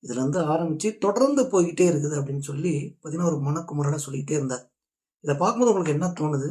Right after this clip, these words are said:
ஒட்டு கேட்கும் கருவி யாருக்கு வச்சிருக்காங்க? ராமதாஸ் ஐயாக்கு வைக்கல, அங்க நடக்கும் விஷயங்களுக்கு வைக்கல, அதாவது குடும்ப விஷயங்களுக்கு வைக்கல.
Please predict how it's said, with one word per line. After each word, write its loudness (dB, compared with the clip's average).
ஒட்டு -12
கேட்கும் 0
கருவி 2
யாருக்கு 2
வச்சிருக்காங்க? 0
ராமதாஸ் 0
ஐயாக்கு -4
வைக்கல, 0
அங்க -2
நடக்கும் 0
விஷயங்களுக்கு 0
வைக்கல, -2
அதாவது -2
குடும்ப -4
விஷயங்களுக்கு 0
வைக்கல. -2